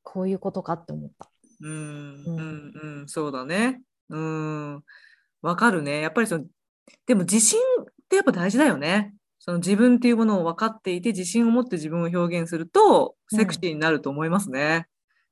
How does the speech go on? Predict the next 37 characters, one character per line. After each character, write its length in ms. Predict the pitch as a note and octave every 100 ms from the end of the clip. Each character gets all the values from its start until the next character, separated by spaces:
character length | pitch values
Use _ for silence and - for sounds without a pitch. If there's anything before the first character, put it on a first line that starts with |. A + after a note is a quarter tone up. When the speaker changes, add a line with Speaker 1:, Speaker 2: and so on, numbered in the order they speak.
| _
Speaker 1:
そ 200 | - F#3+
う 60 | D3+
そ 160 | D3+
う。 20 | F#3+
Speaker 2:
あ 20 |
ー。 20 |
Speaker 1:
な 80 | G3
ん 20 |
か 40 | G3
そ 140 | B3+
れ 100 | C4+
を 100 | C#4+
見 120 | D4
て 120 | E4
か 160 | D#4+ D4
ら 200 | D#4 D4+
結 200 | B3+ B3
構 160 | G#3+ G3+
な 120 | F#3+
ん 80 | F#3
か、 260 | E3 - _ _ _ _ _ _ _ _
あ 440 | G3 F#3+ F#3 F3 F3
ー、 40 | _ _ _ _ _
こ 200 | A#3 B3
う 60 |
い 140 | C4 C4+
う 40 |
人 220 | C4 D4
に 80 | A#3
な 80 | G#3
り 120 | G3+
た 120 | G#3+
い 80 | G#3+
な 380 | F#3+ F#3 F#3 F#3 -
と 60 |
思 140 | D#3
っ 40 | E3